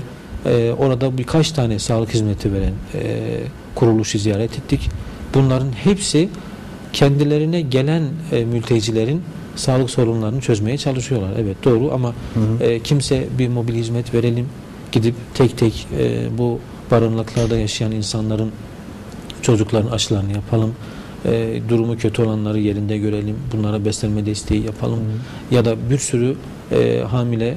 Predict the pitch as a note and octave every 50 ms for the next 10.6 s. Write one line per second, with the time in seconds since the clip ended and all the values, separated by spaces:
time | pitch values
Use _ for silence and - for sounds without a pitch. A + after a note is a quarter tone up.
0 | - - C#3+ B2 B2 B2 A2+ B2 A2+ G#2+ A#2 A2+ A2+ - A#2 A2+ G#2 - A2+ A2
1 | A2 G#2 G#2 G2 G2 G2 F#2+ G2+ G2+ G#2 A2 G#2+ G#2 G#2 A2+ G2+ G2 F2+ - -
2 | B2 C#3 C3 A#2+ A2+ A2 A#2 A#2 A#2 A#2+ A#2+ A#2 - - C#3+ A#2+ A2+ A2+ G#2+ -
3 | - A2 G#2+ - A#2+ A#2 A#2 A2+ A#2+ - - - - - - - A#2+ G#2 - -
4 | G#2+ - - G2+ G2 G2 F#2+ F#2 F#2+ - - - - - - - - - - C3
5 | B2+ B2 B2 B2 B2 A#2+ A#2+ A#2+ - - - - - - - - - - - -
6 | A#2 B2 A#2+ A#2+ A#2+ A#2+ A#2+ B2 B2+ A#2+ A#2 A#2 - B2 A#2 A#2 B2 - C#3 B2+
7 | C3+ - - - - - - - A2+ A#2 A#2 A2+ A2+ A#2 A2+ - B2 B2+ B2 -
8 | A#2+ A2+ - - A#2 A2+ A2 G2+ - A#2 A2+ G#2+ A#2 B2 C3+ - - - - -
9 | - - B2 A#2+ A#2 A2 A2 - - - B2 A#1 A#1 A#1 A#1 A#1 A#1 A#1 A#1 A#1
10 | A#1 A#1 A#1 A#1 A#1 A#1 A#1 A#1+ A#1+ A#1+ A#1+